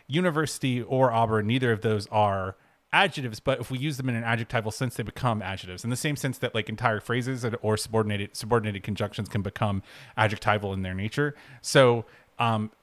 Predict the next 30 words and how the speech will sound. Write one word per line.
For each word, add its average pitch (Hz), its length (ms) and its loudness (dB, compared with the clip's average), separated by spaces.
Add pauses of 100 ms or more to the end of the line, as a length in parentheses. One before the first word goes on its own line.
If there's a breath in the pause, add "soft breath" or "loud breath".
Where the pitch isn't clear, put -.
(120)
in 165 180 6
general, 147 400 4
when 135 120 4
you're 120 100 6
modifying 113 460 4
a - 20 2
noun, 165 400 4
if 120 160 -6
you 123 60 -6
put - 200 0
the 117 80 -2
modifier 110 420 2
after 127 300 2
the 120 60 0
noun, 117 260 6
you're 107 100 -2
emphasizing 101 500 -2
the 104 80 -2
noun. 170 260 4
If 120 100 -2
you 110 80 -4
put - 120 0
it - 80 -6
before 123 260 2
the 117 60 2
noun, 113 280 2 (300 loud breath)
you're 120 140 2
emphasizing 101 720 2 (500 soft breath)
the 95 540 2 (180)
modifier, 104 600 4